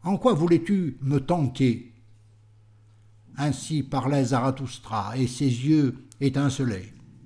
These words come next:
Le vieil enchanteur fit une pause, puis il dit, « Est-ce que je t'ai tenté ? Je ne fais que chercher. » «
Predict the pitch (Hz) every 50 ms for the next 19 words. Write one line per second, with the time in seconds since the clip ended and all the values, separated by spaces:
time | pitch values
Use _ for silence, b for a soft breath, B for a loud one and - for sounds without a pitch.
0 | - - - - - - - - - 101 - 123 127 135 147 143 135 131 - 151
1 | 147 127 - 170 175 160 143 - - - - 143 131 - 143 131 131 131 131 139
2 | 156 175 175 180 175 143 147 147 - - - - - - _ _ _ _ _ _
3 | _ _ - - 110 117 110 135 131 143 135 139 170 175 165 160 143 - - -
4 | _ _ _ _ _ _ _ _ _ _ _ _ _ _ - _ - 117 104 -
5 | - 151 143 160 175 - 196 185 - 202 196 185 165 - 214 233 233 - - -
6 | - - - - - _ - - - - - - - - - - - - 123 123
7 | 135 151 - - - 165 160 151 151 - - 147 143 131 131 - - 160 143 -
8 | - - - 226 214 - - -